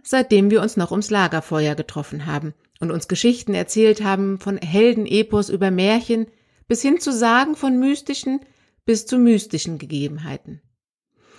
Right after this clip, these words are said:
Auch da haben wir Frauen in gemischten Gruppen, also Männer und Frauen zusammen,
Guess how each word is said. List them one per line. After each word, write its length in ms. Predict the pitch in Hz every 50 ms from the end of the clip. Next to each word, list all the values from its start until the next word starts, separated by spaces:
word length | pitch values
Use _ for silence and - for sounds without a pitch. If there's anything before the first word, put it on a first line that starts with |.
| _ _ _
Auch 160 | - 240 240
da 260 | - - 330 370 359 277
haben 240 | 233 220 208 196
wir 80 | 185 185
Frauen 380 | - - 190 180 185 190 196 196
in 100 | 190 175
gemischten 480 | 185 190 202 208 208 - - 202 196
Gruppen, 460 | - 214 214 214 - 247 269 339 349 - _ _ _ _ _ _ _
also 260 | - 175 151 147 147 147
Männer 300 | 151 160 170 170 156 -
und 100 | 151 -
Frauen 300 | - 156 160 170 170 165
zusammen, 560 | - 175 156 175 175 180 202 226 240 277